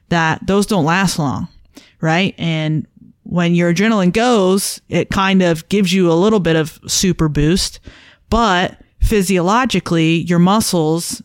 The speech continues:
uh, are going to react the same as if you did that same amount of work without the adrenaline boost, right? And even so, a little harder where you get that crash,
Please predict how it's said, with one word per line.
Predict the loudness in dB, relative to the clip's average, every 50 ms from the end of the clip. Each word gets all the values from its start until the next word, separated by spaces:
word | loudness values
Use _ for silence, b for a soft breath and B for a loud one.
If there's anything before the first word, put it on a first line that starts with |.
| -10
uh, | -8 -6 -6 -6 -6 -6 -8 -6 -4
are | -2 0 0
going | 2 2 2 2
to | 2 2
react | 2 2 0 0 -2 -4 -6
the | -6
same | -2 0 0 2 2 2 2
as | 0 0 -2
if | -2 -2
you | -2 -2
did | 0 0 0
that | 0 -2 -2
same | -2 0 0 2
amount | 2 0 0 -2 -2
of | 0
work | 0 0 0 0
without | -2 -4 -2 -2 -2 -2 -2 -2 -4
the | -4 -4 -4 -6 -8 -10 b b b b b b b
adrenaline | -4 -2 0 2 2 2 2 2 2 0
boost, | 0 -2 -4 -6 -6 -4
right? | -2 0 0 0 0 -2 B B B B B B B B
And | -4 -2
even | 0 2 2 2 4 2 2
so, | 2 0 0 0 2
a |
little | 2 2 0
harder | 0 -2 0 0 2 2 2
where | 2 0
you | 0
get | 0 -2 -2
that | -4 -4 -4 -6
crash, | -4 -2 -2 0 0 0 0 -2 -2 -2 -4 -6 -8